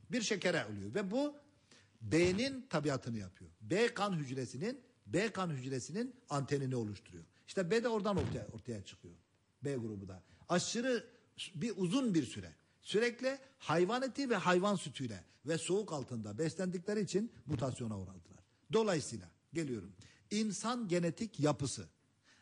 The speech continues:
ısrarla bozuk bir şekilde zorlanırsa, bozulmaya zorlanırsa bozul veriyor. Aynı şey bugünkü beslenme tarzında var.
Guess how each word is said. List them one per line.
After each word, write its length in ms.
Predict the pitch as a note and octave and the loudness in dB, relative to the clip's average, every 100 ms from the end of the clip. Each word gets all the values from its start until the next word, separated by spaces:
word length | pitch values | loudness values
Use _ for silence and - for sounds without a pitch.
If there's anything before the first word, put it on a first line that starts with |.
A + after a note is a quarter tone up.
| - | 0
ısrarla 840 | F3 D#3+ - C3 A3 A3+ D3+ G#2+ - _ _ _ _ _ _ | 0 0 -2 2 4 4 -2 -6 -10 _ _ _ _ _ _
bozuk 560 | G2 D#3 F3 F#3+ B3+ A3 | -4 0 0 0 -6 -4
bir 80 | G3+ | -4
şekilde 580 | F#3+ D3+ B2+ A2+ F#2 - _ _ _ _ - | -2 -4 -6 -6 -10 -12 _ _ _ _ -2
zorlanırsa, 800 | C3 D#3+ D#3+ G3 B3+ - D3+ C#3+ | 4 4 4 2 2 0 -2 -2
bozulmaya 440 | C3 C#3+ D3+ A3+ | -4 -4 -2 -2
zorlanırsa 600 | E3 C#3 C3 B2 D#3 G#3 | -2 -4 -4 -6 -4 -2
bozul 240 | C3+ G2+ F2+ | -2 -4 -10
veriyor. 260 | D#2 - _ _ _ _ _ _ _ _ _ _ _ - | -16 -20 _ _ _ _ _ _ _ _ _ _ _ 0
Aynı 280 | G3 C4 A#3 | 0 2 0
şey 240 | A#3 G3 | 0 0
bugünkü 480 | F#3 F#3+ - B3 C#4 _ _ _ _ _ A#2+ | -2 -4 -2 -2 -2 _ _ _ _ _ 0
beslenme 600 | D3 F3+ - E3 F#3 A3+ | 2 4 2 0 2 2
tarzında 460 | D#3+ A#2+ A2 G2 | 0 0 -4 -10
var. 160 | E2+ | -12